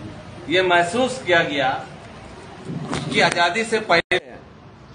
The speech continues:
जो भी सर्वे settlement किया गया और पट्टा खतिया-, खतियान दिया गया, मुख्य रूप से उस पर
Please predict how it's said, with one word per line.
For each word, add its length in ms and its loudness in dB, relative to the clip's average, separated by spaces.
जो 240 8
भी 280 4
सर्वे 760 2
settlement 720 2
किया 280 6
गया 260 6
और 160 2
पट्टा 300 2
खतिया-, 500 0
खतियान 420 0
दिया 240 2
गया, 340 -2
मुख्य 260 2
रूप 220 8
से 280 4
उस 240 0
पर 420 4